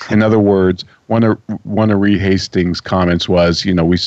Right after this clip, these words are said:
H R spends so much of its time dealing with the three percent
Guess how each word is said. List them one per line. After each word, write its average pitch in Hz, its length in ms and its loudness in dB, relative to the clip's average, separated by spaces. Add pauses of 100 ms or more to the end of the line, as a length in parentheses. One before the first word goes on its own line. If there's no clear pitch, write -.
(100)
H 95 220 0
R 92 140 0
spends 85 280 -4
so - 160 -4
much 98 200 -2
of 82 80 -2
its 82 200 -4
time 85 520 -2 (500)
dealing 98 380 2
with 85 160 -2
the 85 100 -4
three 107 320 0
percent - 680 -2